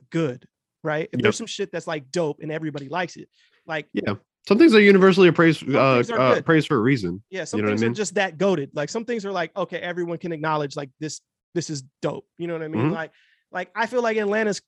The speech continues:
Speaker 1: kinda there. Like, I don't know how big its audience really is, but I feel
Speaker 2: Yeah,
Speaker 1: like
Speaker 2: uh, yeah, I would say so. I mean,
Speaker 1: But you really
Speaker 2: Sop-,
Speaker 1: can't tell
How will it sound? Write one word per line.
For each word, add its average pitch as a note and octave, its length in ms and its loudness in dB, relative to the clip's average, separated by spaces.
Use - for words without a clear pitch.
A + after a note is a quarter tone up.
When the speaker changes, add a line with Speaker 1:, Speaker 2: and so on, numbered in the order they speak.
Speaker 1:
kinda A#3 280 -4
there. B3+ 260 -2
Like, F3+ 140 -8
I F3+ 40 -6
don't G3+ 120 -6
know F#3+ 80 -6
how F3 120 -6
big E3+ 200 -8
its E3+ 120 -12
audience D#3 380 -10
really E3+ 260 -8
is, F#3 220 -8
but F3 140 -6
I F3+ 80 -4
feel G3 160 -6
Speaker 2:
Yeah, F#3 140 2
Speaker 1:
like D#3 420 2
Speaker 2:
uh, - 40 -
yeah, D#3+ 320 0
I A#2+ 60 0
would D3+ 100 -4
say G#2+ 120 0
so. A#2+ 340 -4
I G2+ 60 -2
mean, A2+ 520 0
Speaker 1:
But A#3+ 100 -2
you D#4 140 0
really F4 180 -2
Speaker 2:
Sop-, - 80 -6
Speaker 1:
can't A#3 180 -6
tell C#3+ 280 -8